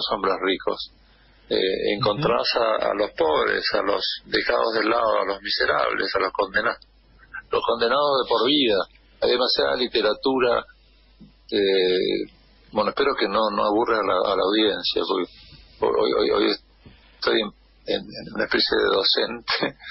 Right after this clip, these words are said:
Speaker 1: eh, pedagógico. Pero hay una serie de estudios llevados a cabo por un, en, en la Universidad de California, eh,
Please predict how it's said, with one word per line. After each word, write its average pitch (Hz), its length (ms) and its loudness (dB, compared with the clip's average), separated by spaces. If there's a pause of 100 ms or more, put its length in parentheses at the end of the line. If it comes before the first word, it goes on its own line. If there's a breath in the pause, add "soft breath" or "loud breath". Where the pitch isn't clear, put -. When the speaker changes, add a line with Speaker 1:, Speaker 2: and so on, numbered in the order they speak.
(340 loud breath)
Speaker 1:
eh, 107 320 0
pedagógico. 107 920 0 (680 loud breath)
Pero 110 200 2
hay 147 80 2
una 156 180 2
serie 160 240 2
de 139 60 4
estudios 147 340 0
llevados 131 260 2
a 120 100 -2
cabo 135 300 0
por 104 140 0
un, 92 420 -4
en, 92 160 -2 (100)
en 95 160 -6
la 95 100 0
Universidad 98 420 0
de 131 80 -2
California, 98 720 -2 (540)
eh, - 580 0